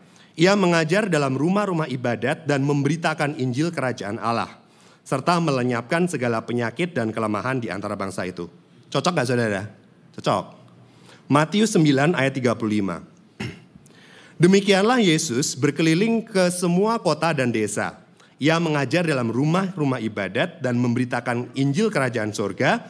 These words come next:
serta melenyapkan segala penyakit dan kelemahan. Cocok, bukan? Konsisten. Yesus menyembuhkan segala penyakit dan Yesus memberitakan Injil.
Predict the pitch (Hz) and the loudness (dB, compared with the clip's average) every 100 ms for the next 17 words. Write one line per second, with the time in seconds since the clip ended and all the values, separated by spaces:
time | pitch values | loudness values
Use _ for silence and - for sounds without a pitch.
0 | - - - 151 - 214 220 196 165 147 | -20 -10 -2 -2 0 2 2 2 2 0
1 | 127 - 180 180 147 127 147 170 139 127 | -2 -2 -2 0 -2 0 0 -2 -4 -4
2 | - 196 202 110 139 208 233 - - _ | -4 -4 -4 -2 0 0 -4 -10 -20 _
3 | - 143 135 127 98 87 - _ - 175 | -2 0 0 -2 -6 -10 -16 _ -2 0
4 | 208 160 139 180 220 - - _ _ - | 0 0 -2 -4 -6 -14 -20 _ _ -4
5 | 226 254 277 - 143 98 - - _ _ | -2 0 -2 -4 -4 -6 -10 -20 _ _
6 | _ 139 143 254 - - 127 131 151 202 | _ -2 -2 -2 -4 -4 -2 0 0 0
7 | 226 247 233 - 160 143 143 143 143 147 | -2 -2 -4 -4 -4 -2 -4 -6 -6 -6
8 | 269 - - _ 147 143 123 131 175 233 | -6 -8 -20 _ -2 0 2 0 -2 -4
9 | 165 139 127 127 127 127 123 113 98 | -4 -4 -4 -4 -6 -4 -4 -4 -6